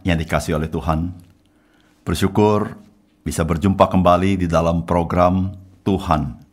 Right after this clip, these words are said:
Adalah Gembalaku. Saudara-saudara, bagaimana pandangan saudara mengenai perjanjian lama?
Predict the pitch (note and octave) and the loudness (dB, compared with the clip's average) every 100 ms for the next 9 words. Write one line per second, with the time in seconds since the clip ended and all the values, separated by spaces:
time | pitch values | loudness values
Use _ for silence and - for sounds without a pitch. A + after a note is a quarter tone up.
0 | - E2 D#2+ D#2+ D#2+ D#2+ - - D#2 D2 | -4 -2 0 0 -2 -4 -10 -14 -8 -6
1 | C2+ C#2 - - _ _ _ _ _ _ | -6 -8 -12 -20 _ _ _ _ _ _
2 | _ _ _ _ _ _ _ - A2 A#2+ | _ _ _ _ _ _ _ -8 0 2
3 | A#2 B2 C3+ B2+ F#2+ F#2+ F#2 F#2+ F#2+ G2 | 4 4 4 4 2 2 2 2 2 2
4 | G2 G2 - - - E2+ F2 E2+ E2+ F2 | 0 -4 -8 -16 -4 0 2 0 -2 -4
5 | D#2+ F#2 F2 D#2 C#2+ D2+ D#2+ - E2 E2 | 0 2 0 -4 -6 -8 -10 -8 -4 -2
6 | D#2+ D#2+ D#2+ D#2+ E2 E2 E2+ - - F2 | -2 0 -2 -2 -4 -4 -8 -10 -6 -4
7 | D#2 D#2+ D2+ D2+ D2 C#2 C2+ B1+ B1+ | -2 -4 -4 -4 -6 -6 -6 -8 -12